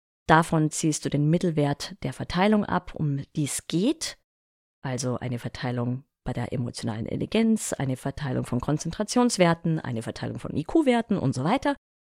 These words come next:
und teilst durch die Standardabweichung dieser Verteilung. Und das ist etwas, was du vorher auch schon hast, was dir schon gegeben wird. Was macht diese Formel?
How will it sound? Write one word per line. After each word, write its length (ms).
und 440
teilst 560
durch 220
die 120
Standardabweichung 1160
dieser 240
Verteilung. 640
Und 160
das 160
ist 120
etwas, 340
was 180
du 120
vorher 560
auch 140
schon 300
hast, 380
was 160
dir 120
schon 260
gegeben 420
wird. 240
Was 180
macht 200
diese 180
Formel? 380